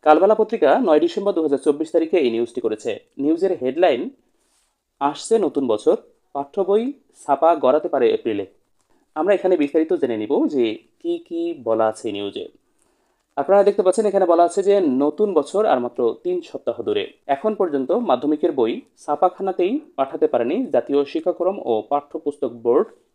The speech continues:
এনসিটিবি। মাধ্যমিকের বই ছাপা সহ সংশ্লিষ্ট কাজ তদারকিতে ইন্সপেকশন কমিটি নিয়োগ দেওয়া হয়েছে। তিনটি শ্রেণীর বই ছাপার কাজও এগিয়ে চলছে, কিন্তু তারা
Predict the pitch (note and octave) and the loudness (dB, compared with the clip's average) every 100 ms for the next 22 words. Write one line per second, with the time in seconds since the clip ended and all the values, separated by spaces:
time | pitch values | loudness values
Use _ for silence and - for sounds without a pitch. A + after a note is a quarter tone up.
0 | - D3 B2+ A2+ G#2 - _ _ _ _ | -10 -6 -6 -6 -8 -10 _ _ _ _
1 | _ _ _ _ _ _ _ _ - D3 | _ _ _ _ _ _ _ _ 0 0
2 | F#3 A3+ A#3+ A3+ D3 D3 F#3+ A#3 - D3 | 2 -2 0 0 2 2 2 -4 -4 -2
3 | C#3 G3 - D#3 F#3+ - E3 - G3+ G3+ | 0 0 0 -4 -4 -4 -8 -4 -6 -4
4 | F#3+ E3+ E3 D#3+ C#3 C3 C3 B2 B2 D#3 | -4 0 0 0 -2 -2 -2 -4 0 0
5 | D4 _ _ _ - D3 D#3+ - F3+ - | 0 _ _ _ -6 -6 -4 -2 -2 0
6 | F#3 F3 C3+ B2+ B2 A2 G#2+ G#2 G#2 G#2 | -4 0 -2 -2 -4 -4 -6 -4 -4 -2
7 | G#2 - G#2+ - _ _ _ _ _ C3 | -6 -6 -8 -8 _ _ _ _ _ -8
8 | C3 C#3+ C#3 C3+ C3+ D3+ B2 C3 F#3 - | -4 -4 -4 -4 -4 -2 -2 -2 -4 -8
9 | - A#2+ C#3 C3+ G#2 F#2 _ A#2+ A#2+ G2+ | -4 0 0 0 -2 -4 _ -8 -4 -4
10 | G#2+ G2 A2 - _ - D3 G#3+ F3 C#3 | -6 -10 -12 -14 _ -10 -8 -2 2 2